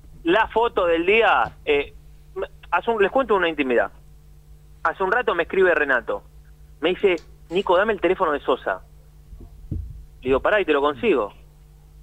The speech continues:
Dos minutos. "Nico, ya, ya, ya el teléfono de Sosa." Digo, "¿Pero qué pasa, Renato?" Digo, "¿Hay algo, eh, tenés algo de una oferta?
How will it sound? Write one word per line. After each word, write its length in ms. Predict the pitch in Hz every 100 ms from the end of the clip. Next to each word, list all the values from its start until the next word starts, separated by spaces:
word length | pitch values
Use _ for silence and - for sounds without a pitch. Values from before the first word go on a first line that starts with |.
| - - -
Dos 140 | 175 180
minutos. 420 | 175 156 117 98 - - - - -
"Nico, 280 | 175 214 185 -
ya, 160 | 226 226
ya, 160 | 233 262 -
ya 80 |
el 100 | 269
teléfono 300 | 208 214 226
de 60 | 170
Sosa." 380 | 240 - 123 101 - - - - - - - -
Digo, 140 | 131
"¿Pero 120 | 147
qué 100 | 220
pasa, 300 | 262 - -
Renato?" 400 | 113 113 196 170
Digo, 140 | 120 113
"¿Hay 100 | 131
algo, 240 | 131 120 113
eh, 400 | 113 113 113 110
tenés 220 | 135 147
algo 240 | 170 214 143
de 100 | 127
una 100 | 127
oferta? 680 | 151 226 - 202 175 170